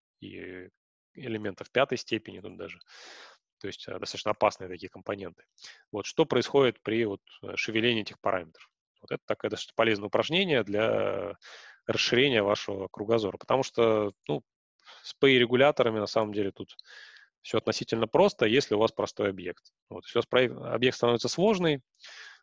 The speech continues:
вот, вам приходится вот вводить такие сложные замороченные функции, э, которые начинают себя очень капризно вести. То есть чуть-чуть поменяли, и у вас тут какой-то выброс произошел.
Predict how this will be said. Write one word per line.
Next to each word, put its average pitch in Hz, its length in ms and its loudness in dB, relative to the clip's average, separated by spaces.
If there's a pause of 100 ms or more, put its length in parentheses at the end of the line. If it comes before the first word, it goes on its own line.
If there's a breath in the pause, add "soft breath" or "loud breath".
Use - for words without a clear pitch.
(140)
вот, 104 180 -2
вам 151 120 4
приходится 131 440 2
вот 98 120 -8
вводить 107 300 0
такие 101 280 -6
сложные 95 580 -2
замороченные 101 540 -4
функции, 127 540 -2 (1200)
э, - 160 -8
которые 110 960 2
начинают 113 400 -2
себя 110 200 -2
очень 104 180 -6
капризно 107 400 -2
вести. - 320 -12
То - 80 -12
есть - 200 -16 (400 loud breath)
чуть-чуть 123 300 0
поменяли, 135 480 4
и 131 60 6
у 123 60 6
вас 113 160 6
тут 98 120 -10
какой-то 101 260 -10
выброс 98 400 -8
произошел. - 400 -12